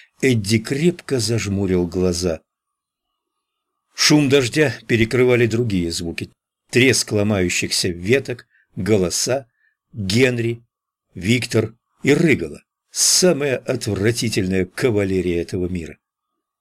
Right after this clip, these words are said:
Держась за бетонный край цилиндра, Билл начал осторожно спускаться, переставляя ноги с одной железной скобы на другую. От воды скобы сделались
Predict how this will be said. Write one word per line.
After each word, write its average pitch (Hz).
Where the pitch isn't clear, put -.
Держась 117
за 107
бетонный 117
край 117
цилиндра, 113
Билл 107
начал 107
осторожно 113
спускаться, -
переставляя 98
ноги 92
с -
одной 101
железной 123
скобы 117
на 104
другую. 92
От 123
воды 117
скобы 95
сделались 85